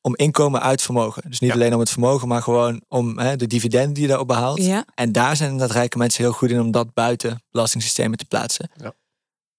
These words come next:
Speaker 1: Door tax havens.
Speaker 2: En vooral Nederlandse
Speaker 1: En
Speaker 2: rijke mensen, blijkbaar.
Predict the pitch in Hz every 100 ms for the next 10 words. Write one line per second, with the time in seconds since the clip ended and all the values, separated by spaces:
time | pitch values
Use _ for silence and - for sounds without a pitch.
0 | _ _ 113 117 - 113 - 113 110 151
1 | 185 185 202 185 175 170 170 160 151 160
2 | 156 - 160 151 151